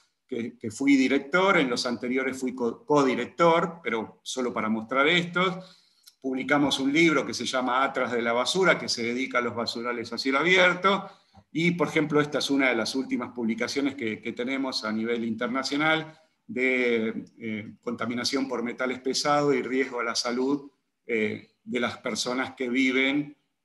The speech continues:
en o cerca de los basurales a cielo abierto, o sea, basurales clandestinos.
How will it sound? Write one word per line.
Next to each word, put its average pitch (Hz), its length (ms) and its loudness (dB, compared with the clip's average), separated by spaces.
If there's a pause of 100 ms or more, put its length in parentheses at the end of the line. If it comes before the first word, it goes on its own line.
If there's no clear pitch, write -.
en 127 540 -2
o 113 140 -4
cerca 117 460 -2
de 117 300 0
los 117 220 -4
basurales 113 640 -2
a 104 60 -4
cielo 110 240 -2
abierto, 107 400 -4
o 98 40 -12
sea, 107 140 -8
basurales 110 460 -4
clandestinos. 101 960 -8